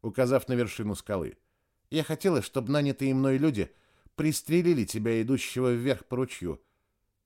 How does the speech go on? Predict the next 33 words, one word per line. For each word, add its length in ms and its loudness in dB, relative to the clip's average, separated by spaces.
Однако 400 -2
они 200 4
упрямые 580 2
и 20 0
тупые, 480 0
как 200 -12
все 180 -8
мужчины. 580 -4
Не 140 0
пожелали 480 4
зря 240 2
тратить 380 -2
стрел. 460 -2
Пускай 320 2
тебя, 240 2
дескать, 360 0
живущие 500 2
под 160 -4
землей 320 0
твари 440 -2
прикончат». 680 -12
Тогда 280 -2
я 80 4
столкнула 500 2
вниз 280 0
камень, 360 0
самый 340 2
большой, 500 2
какой 300 -4
смогла 400 -2
сдвинуть 340 -2
с 80 -6
места. 420 -6